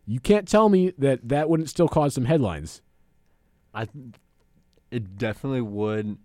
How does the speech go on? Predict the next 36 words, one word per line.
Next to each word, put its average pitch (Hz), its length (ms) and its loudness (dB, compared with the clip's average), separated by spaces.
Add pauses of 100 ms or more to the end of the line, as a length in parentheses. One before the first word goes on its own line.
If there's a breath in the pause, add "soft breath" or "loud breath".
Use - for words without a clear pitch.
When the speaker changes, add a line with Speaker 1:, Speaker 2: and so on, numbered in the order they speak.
Speaker 2:
I 98 120 -12
think - 640 -6 (260 soft breath)
there's 104 180 -8
a 98 40 -8
little 101 360 -8
bit 113 360 -4 (400)
of 101 120 -8
an 104 120 -4
element 104 480 -6
of, 92 140 -12
like, 87 240 -12 (540)
I - 80 -14
don't, 143 140 -12 (220)
like, 101 160 -16 (180)
football 131 320 -6
players, 139 340 -6
for 107 140 -10
whatever 98 320 -8
reason, 98 400 -10
like, 87 140 -16
they 92 140 -12
have, 90 380 -14
like, 92 180 -16
a 87 60 -18
split 95 720 -12 (600)
of, 107 180 -12
like, 101 180 -12
people, 120 420 -8
and, 101 160 -10
like, 95 180 -12
there 98 180 -12 (540)
is 110 260 -4
still, 104 340 -6
like, 95 240 -8
the, 92 340 -8 (240)
like, 92 220 -16